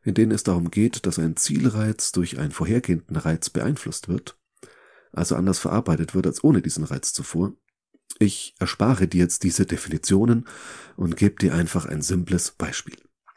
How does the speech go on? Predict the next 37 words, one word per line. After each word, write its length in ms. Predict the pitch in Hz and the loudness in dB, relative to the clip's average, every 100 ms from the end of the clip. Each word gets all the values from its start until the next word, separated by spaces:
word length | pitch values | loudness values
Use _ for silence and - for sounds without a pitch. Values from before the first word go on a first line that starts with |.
| _ _ _ - - _ _ _ _ _ _ | _ _ _ -20 -20 _ _ _ _ _ _
Stell 380 | - - 110 170 | -10 2 4 6
dir 100 | 151 | 6
mal 220 | 135 113 | 4 2
so 100 | - | 0
eine 260 | 71 71 - | -4 -6 0
typische 560 | 151 151 127 107 98 | 0 2 0 0 -2
Jugendfreizeit 1000 | 113 98 143 113 - - - - - - | 0 2 2 -2 -4 -2 0 0 0 -2
in 120 | - | -2
den 160 | 113 76 | -4 -2
Sommerferien 600 | 73 - 76 - - - | -2 -4 -6 -8 -10 -14
vor. 260 | - - _ _ _ _ _ _ _ _ _ - | -20 -20 _ _ _ _ _ _ _ _ _ -2
Alle 240 | 98 113 | 2 2
sitzen 300 | 101 87 - | 2 0 -2
nach 240 | 76 69 - | -4 -4 -2
Einbruch 420 | 85 92 - 82 | 0 0 -2 -8
der 120 | - | -8
Dunkelheit 680 | - 107 101 87 85 85 - | -2 -2 0 -2 0 0 -2
um 80 | 64 | -12
das 180 | 71 | -4
Lagerfeuer 540 | 95 120 104 - 95 90 | 0 2 0 0 0 0
rum 260 | 87 90 - _ _ _ _ _ _ _ _ _ _ _ _ | 0 -4 -6 _ _ _ _ _ _ _ _ _ _ _ _
und 160 | - - | -2 2
irgendwo 320 | 190 190 120 | 4 6 4
aus 100 | 104 | 2
dem 220 | 80 - | -4 -4
Wald 440 | 80 147 - - - _ _ _ _ | -2 -2 -2 -12 -18 _ _ _ _
hörst 320 | - 135 - | 0 0 0
du 40 | |
ein 120 | 85 80 | -2 -2
Geräusch, 480 | 78 73 104 131 | -2 2 2 2
das 180 | - 85 | -2 -4
du 100 | - | -2
nicht 400 | 82 80 85 - | 0 2 0 0
so 120 | - | -4
eindeutig 500 | - 82 80 76 - | -2 -2 -2 -4 -6
zuordnen 460 | - - - - - | -4 -4 -4 -10 -14
kannst. 440 | - - - - | -14 -14 -14 -16